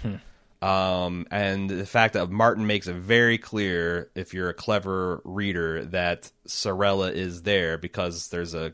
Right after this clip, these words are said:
Speaker 2: character that roughly meets, matches her description. Uh, uh, um, you know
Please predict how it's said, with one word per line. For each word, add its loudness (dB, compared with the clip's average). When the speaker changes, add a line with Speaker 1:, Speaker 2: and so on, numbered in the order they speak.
Speaker 2:
character -2
that -4
roughly 0
meets, -2
matches 0
her -6
description. -4
Uh, 0
uh, 2
um, -8
you -6
know -6